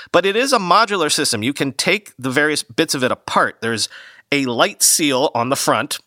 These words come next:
to make allowances for different face sizes.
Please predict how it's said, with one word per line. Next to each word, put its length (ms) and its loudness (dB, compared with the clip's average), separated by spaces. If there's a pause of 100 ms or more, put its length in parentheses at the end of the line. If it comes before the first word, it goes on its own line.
(140)
to 380 0
make 240 -4
allowances 480 0
for 280 -2
different 440 -4
face 440 0
sizes. 540 0